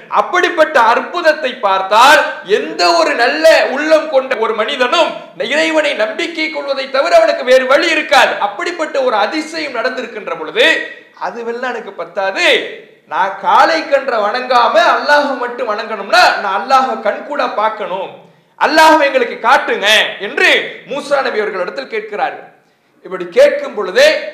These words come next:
ஒரு பெரும் சத்தத்தின் மூலமாக அல்லாஹ் அவர்களை தண்டிக்கிறான், அழிக்கிறான். அங்கேயே அவங்க மரணித்து விழுகிறார்கள்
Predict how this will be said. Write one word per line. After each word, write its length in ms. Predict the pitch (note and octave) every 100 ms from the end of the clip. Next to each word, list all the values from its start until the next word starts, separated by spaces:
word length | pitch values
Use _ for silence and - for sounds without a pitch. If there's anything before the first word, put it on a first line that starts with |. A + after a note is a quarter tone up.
| - - -
ஒரு 200 | G3 G3+ F#3+
பெரும் 340 | C4+ E4+ E4
சத்தத்தின் 680 | - A3+ - F4+ F4 D#4+ C4+
மூலமாக 500 | A#3 A3 G#3+ G3+ F3+ D4+ C#4 E3 - -
அல்லாஹ் 480 | G3 A3 A#3+ B3+ B3
அவர்களை 460 | F3+ F3+ E3+ A#3 C4+ D#3 F3
தண்டிக்கிறான், 600 | G3 A#3+ - G#3 G#3 C#4
அழிக்கிறான். 520 | F#3 A#3 B3+ G3 C#3+ - - _ _ _ _ -
அங்கேயே 360 | F#3+ A3 A3
அவங்க 260 | B3+ A3+ F#3+
மரணித்து 480 | F3 F#3+ G#3 G3+ A3+
விழுகிறார்கள் 500 | G3 G3 E3 C3